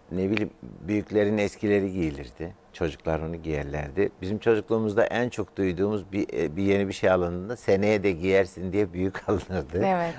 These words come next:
Speaker 1: "Seneye de giyersin." Bu, e, benim yaşıtlarıma ya da kırk yaş üstüne tanıdık gelir. "Seneye de giyersin.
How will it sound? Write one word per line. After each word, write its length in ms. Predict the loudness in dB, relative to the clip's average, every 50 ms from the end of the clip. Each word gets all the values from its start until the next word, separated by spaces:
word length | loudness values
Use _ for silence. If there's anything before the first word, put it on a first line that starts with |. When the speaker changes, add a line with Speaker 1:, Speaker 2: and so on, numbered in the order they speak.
| -12 -14
Speaker 1:
"Seneye 500 | -8 -6 -2 2 2 4 4 4 4 4
de 120 | 4 4 2
giyersin." 600 | 2 2 2 2 2 2 0 -4 -6 -6 -6 -6 -8 -16 -20 -20 -20 -20 -12 -2 2
Bu, 200 | 4 4 4 2 -4 -8 -8 -6 -4
e, 320 | -2 -2 -2 -4 -4 0 2
benim 180 | 2 4 4
yaşıtlarıma 800 | 4 4 2 2 0 2 6 6 6 6 4 2 2 2 0 0 -2 _ 0
ya 180 | 2 2 4 2
da 60 | 2
kırk 260 | -2 -2 -6 -2 -2
yaş 180 | -2 -2 0 -2
üstüne 320 | -4 -2 -2 0 0 0
tanıdık 380 | 2 2 2 2 2 -2 -4 -4
gelir. 220 | -4 -4 -4 -4
"Seneye 520 | -6 -6 -2 0 0 2 2 2 0 0
de 80 | -2 -4
giyersin. 640 | -6 -6 -6 -4 -4 -4 -4 -6 -10 -14 -14 -14